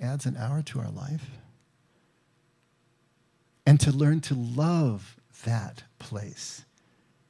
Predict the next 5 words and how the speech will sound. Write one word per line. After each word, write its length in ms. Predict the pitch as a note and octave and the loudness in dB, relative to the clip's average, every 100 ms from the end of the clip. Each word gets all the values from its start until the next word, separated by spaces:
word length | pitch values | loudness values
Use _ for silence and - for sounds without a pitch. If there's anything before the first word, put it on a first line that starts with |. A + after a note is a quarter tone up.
| _ _ _ | _ _ _
that 360 | A#2 C#3 A2 - C#3+ - | -2 -2 -2 -10 -20 -20
begins 400 | - C#3 A2+ G#2+ | -20 -10 -8 -8
to 120 | - - | -10 -12
change 500 | - A#2 G#2 G#2 - - | -8 -6 -6 -10 -12 -6
everything. 580 | C3+ A#2 A2+ A2 D3 | -6 -6 -12 -12 -12